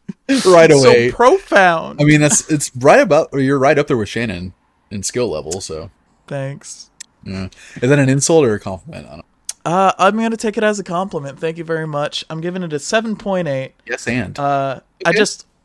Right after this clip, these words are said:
Speaker 2: lost my footing at some points. There's not a lot.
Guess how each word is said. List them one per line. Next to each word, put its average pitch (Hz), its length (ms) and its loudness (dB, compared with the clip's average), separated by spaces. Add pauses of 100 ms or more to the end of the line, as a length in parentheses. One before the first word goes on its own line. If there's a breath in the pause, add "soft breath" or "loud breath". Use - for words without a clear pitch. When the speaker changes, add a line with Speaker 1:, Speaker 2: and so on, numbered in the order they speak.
(600)
Speaker 2:
lost 185 300 2
my 156 80 -4
footing 220 380 2
at 190 140 -2
some 175 220 0
points. 165 580 -2
There's 175 420 0
not 202 280 0
a 180 60 -2
lot. 170 500 2